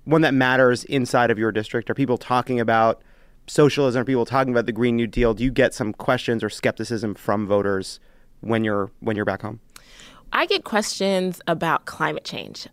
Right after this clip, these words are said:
Speaker 2: I get questions about healthcare affordability. What are we gonna do to lower the price of insulin? Uh, we get questions about, uh, you know, affording h-, higher education and making college,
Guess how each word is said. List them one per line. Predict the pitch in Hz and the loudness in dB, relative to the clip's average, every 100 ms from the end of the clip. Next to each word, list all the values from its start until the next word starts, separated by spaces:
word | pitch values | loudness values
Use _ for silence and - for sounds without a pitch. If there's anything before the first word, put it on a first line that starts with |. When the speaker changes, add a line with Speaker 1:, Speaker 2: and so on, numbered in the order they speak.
| - | -2
Speaker 2:
I | 233 | -2
get | 226 196 | 0 -2
questions | 180 165 - 156 143 | -4 -6 -8 -10 -4
about | 127 - | -2 -2
healthcare | - 160 - 147 | -4 -6 -6 -8
affordability. | - 147 - - 131 113 127 | -6 -10 -8 -8 -8 -6 -4
What | 185 | -2
are | |
we | 220 | 0
gonna | 226 | 0
do | 180 147 160 160 | -2 0 0 2
to | 156 | 2
lower | 147 147 151 | 2 0 -2
the | 143 | -4
price | - 139 - | -4 -4 -6
of | - | -12
insulin? | 127 - - - - - - - | -12 -12 -14 -18 -18 -20 -20 -6
Uh, | - 175 165 160 | 0 2 4 2
we | 190 | 2
get | 185 - | 2 0
questions | - 170 - 160 151 151 - | -2 -4 -4 -4 -4 -6 -6
about, | 156 156 147 135 131 135 - | -4 0 2 2 2 0 -4
uh, | 156 - - - | -10 -10 -20 -10
you | - | -6
know, | 131 | -6
affording | 127 131 143 135 139 | -6 -4 -2 -2 -4
h-, | 185 190 - - | -8 -14 -16 -10
higher | - 120 | -4 -2
education | 156 - 185 196 143 123 | -2 -2 -4 -4 -6 -8
and | 139 | -6
making | 147 - 147 143 143 | -6 -6 -6 -6 -8
college, | - 160 156 151 151 - | -4 -2 -2 -2 -6 -12